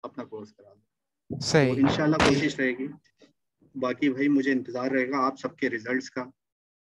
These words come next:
Speaker 1: कि कौन दिखाता है पहले रिजल्ट। जो जितना अच्छा काम करके दिखाएगा उसको उतनी ज्यादा अच्छी रिसोर्स भी मिलेंगी, गिफ्ट भी मिलेंगे। मैं गिफ्ट भी
Speaker 2: सही।
Speaker 1: दूंगा। गिफ्ट क्या दूंगा, तो वो मैं कोई वो नहीं बोल रहा कि वो वाले फिजिकल गिफ्ट,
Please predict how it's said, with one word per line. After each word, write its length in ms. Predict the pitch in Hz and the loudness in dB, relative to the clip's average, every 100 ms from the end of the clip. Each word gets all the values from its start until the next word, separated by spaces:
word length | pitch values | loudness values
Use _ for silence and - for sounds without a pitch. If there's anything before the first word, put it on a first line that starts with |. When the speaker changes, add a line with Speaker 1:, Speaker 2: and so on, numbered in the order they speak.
| - | -8
Speaker 1:
कि 400 | 123 117 113 110 - - | -6 -4 -6 -8 -10 -2
कौन 320 | 127 135 139 - _ _ 127 | 4 6 4 2 _ _ -8
दिखाता 420 | 110 123 120 123 | -6 -6 -4 -2
है 100 | 123 | -4
पहले 260 | 117 113 117 | -4 -4 -6
रिजल्ट। 440 | 104 107 110 90 - _ _ _ - | -8 -10 -10 -14 -20 _ _ _ 0
जो 200 | 160 147 | 2 2
जितना 580 | 135 139 151 151 151 _ 131 | 0 2 2 0 -4 _ -8
अच्छा 260 | 131 156 | -6 -4
काम 260 | 156 139 139 | 0 0 0
करके 240 | 131 127 | 0 -2
दिखाएगा 400 | 123 - 120 123 | -2 -4 -10 -10
उसको 280 | 120 - 123 - _ | -12 -12 -14 -14 _
उतनी 440 | 135 - - 190 156 | -20 -14 -4 -2 0
ज्यादा 320 | 143 147 139 | 2 0 -2
अच्छी 260 | 139 - 156 | -8 -2 0
रिसोर्स 460 | 131 - 131 139 - | 2 0 -2 -2 -2
भी 60 | 165 | 0
मिलेंगी, 340 | 156 165 175 | 0 -2 -2
गिफ्ट 260 | 139 131 131 | -2 -2 -2
भी 140 | 131 | -4
मिलेंगे। 360 | 107 104 - _ _ _ - 101 _ _ _ _ _ _ _ _ _ _ - - | -4 -14 -20 _ _ _ -20 -20 _ _ _ _ _ _ _ _ _ _ -12 -2
मैं 140 | 139 143 | 0 2
गिफ्ट 240 | 143 143 | 0 0
भी 60 | 156 | 0
Speaker 2:
सही। 80 | 127 | 0
Speaker 1:
दूंगा। 260 | 120 120 | -2 -2
गिफ्ट 200 | 135 143 | -2 -2
क्या 180 | - 151 | -2 -2
दूंगा, 280 | 151 156 165 | 0 0 0
तो 120 | 160 | 0
वो 180 | 160 160 | 0 0
मैं 220 | 165 160 - _ | 0 -4 -8 _
कोई 240 | 147 143 135 | 0 0 2
वो 200 | 135 156 | 2 2
नहीं 140 | 160 | 2
बोल 180 | 135 117 | 2 -2
रहा 100 | 123 | -4
कि 120 | 135 | -4
वो 120 | 123 | -2
वाले 160 | 123 123 | 0 -2
फिजिकल 400 | 127 120 123 131 | -4 -6 -4 -4
गिफ्ट, 240 | 113 104 | -6 -12